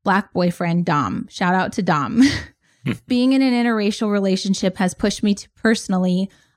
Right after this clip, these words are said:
um, be more open and learn about the issues presented in our society, particularly within different minority groups. It took Dom and I some time to find a common ground to work from, but I can honestly say without a doubt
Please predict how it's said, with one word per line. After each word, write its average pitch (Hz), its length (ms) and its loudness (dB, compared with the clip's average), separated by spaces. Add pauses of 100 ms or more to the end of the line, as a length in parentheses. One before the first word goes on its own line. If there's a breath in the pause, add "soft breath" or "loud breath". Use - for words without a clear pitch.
(100)
um, 190 240 2
be 220 120 0
more 240 300 2
open 196 380 0
and 185 240 0
learn 190 260 0
about 185 320 -2
the - 160 -6
issues 190 300 0
presented 180 520 0
in 175 200 0
our 175 180 2
society, 165 640 0
particularly 208 840 0
within 180 460 0
different 170 320 -2
minority 175 500 0
groups. - 540 -6 (360)
It 220 140 0
took 233 260 0
Dom 196 400 0
and 202 160 -2
I 185 180 2
some 202 220 0
time 180 340 0
to 208 100 -2
find 180 260 0
a 185 60 0
common 190 320 0
ground 175 380 0
to 190 100 -6
work 170 260 0
from, 160 320 0
but 175 100 0
I 175 100 2
can 185 160 -4
honestly 180 420 0
say 180 240 -2
without 175 360 0
a 233 60 2
doubt 165 460 -2